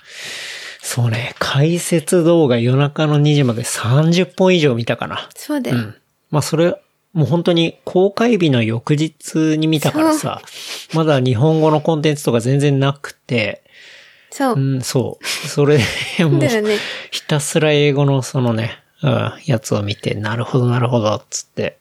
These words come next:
Speaker 1: うん。
Speaker 2: 次の日目輝いたようにしてて。
Speaker 1: そうそうそう。わかった、わかった、
Speaker 2: あ、そういえば、
Speaker 1: つって。
Speaker 2: 今日寝ちゃったけどさ、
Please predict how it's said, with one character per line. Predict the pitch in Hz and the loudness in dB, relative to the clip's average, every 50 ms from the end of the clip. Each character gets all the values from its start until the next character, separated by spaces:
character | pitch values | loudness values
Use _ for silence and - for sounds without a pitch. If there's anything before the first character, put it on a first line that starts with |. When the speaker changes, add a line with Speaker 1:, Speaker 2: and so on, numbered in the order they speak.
| _ _ _ | _ _ _
Speaker 1:
う | - 143 | -2 -2
ん。 | 131 95 92 101 113 - _ _ _ _ _ _ _ _ _ | -2 -2 -2 -6 -12 -16 _ _ _ _ _ _ _ _ _
Speaker 2:
次 | - - 262 269 320 320 | -8 -4 -2 0 0 0
の | 311 | 0
日 | 294 285 247 | 0 -2 -2
目 | 240 262 294 320 330 | -2 0 0 0 0
輝 | 320 - 285 262 254 285 311 320 339 349 349 | 0 -2 -2 -2 0 0 2 2 2 2 2
い | 349 339 | 0 0
た | - 269 | 0 0
よ | 254 240 233 | 0 0 0
う | |
に | 226 220 214 202 | 0 0 0 -2
し | - - | -4 -8
て | |
て。 | _ _ _ _ - | _ _ _ _ -12
Speaker 1:
そ | - - 139 | -6 -4 -4
う | 113 | -4
そ | - - - 254 | -4 -4 -2 -2
う | 254 | -2
そ | - - 220 208 | 0 0 -2 -2
う。 | - - - - - - 117 | -2 -4 -14 -14 -6 -4 -2
わ | - - 117 | 0 0 0
か | - - - 143 | 0 0 0 0
っ | 143 - - | 0 0 -2
た、 | - 143 | -4 -4
わ | 113 113 | -2 -2
か | |
っ | |
た、 | - - | -2 -2
Speaker 2:
あ、 | |
そ | |
う | 320 | 0
い | 320 | 0
え | 330 330 | 0 0
ば、 | 320 320 294 240 | 0 0 0 0
Speaker 1:
つ | - | -2
っ | - | -4
て。 | - 156 170 - | -12 -10 -8 -4
Speaker 2:
今 | - 294 | -2 -2
日 | 294 294 | 0 0
寝 | 285 294 294 277 | 0 0 0 -2
ち | - - 320 | 0 0 0
ゃ | 320 | 0
っ | |
た | 320 - - 403 415 | 0 0 0 0 0
け | 403 359 359 339 | 2 0 0 0
ど | 320 311 302 294 | 0 0 -2 -2
さ、 | - - | -2 -4